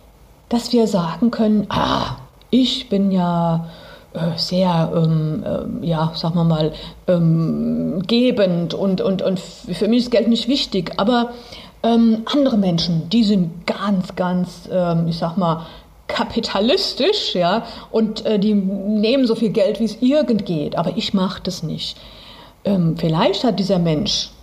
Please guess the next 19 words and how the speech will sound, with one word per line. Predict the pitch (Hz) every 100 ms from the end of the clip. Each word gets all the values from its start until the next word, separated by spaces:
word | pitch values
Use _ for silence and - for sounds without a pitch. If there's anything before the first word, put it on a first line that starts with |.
| -
das | 175
ist | 285
eine | 247
Hypothese, | 233 170 185 175 165 - - - _ - - - - - - -
in | - 170
der | 160
Kindheit | 226 339 - 160 - - - _ - - - - -
auch | 453 440 -
mal | 175 156 - -
gerne | 196 170 160
viel | - 185
Geld | - 156 -
genommen, | 175 185 233
aber | 202 190
die | -
Eltern | 208 247 254 254 240
oder | 180 170
die | 165
Umgebung | 160 160 196 214 208